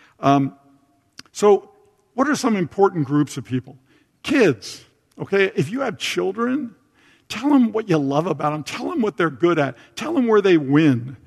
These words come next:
You know, as parents, sometimes we want so much for our children that we don't realize it, but we kind of zero in on the things they're not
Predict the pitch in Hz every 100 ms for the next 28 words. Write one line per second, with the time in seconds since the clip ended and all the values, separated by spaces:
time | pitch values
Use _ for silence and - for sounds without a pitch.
0 | _ _ 294 254 226 - - 269 233 175
1 | 233 214 220 165 170 170 196 196 - -
2 | 226 214 202 175 170 175 - 147 143 135
3 | 185 156 120 117 - - - 170 202 226
4 | 180 190 233 160 143 147 160 180 175 -
5 | 240 220 170 120 208 208 190 185 190 160
6 | 165 143 190 175 135 151 139 135 160 247
7 | 254 139 -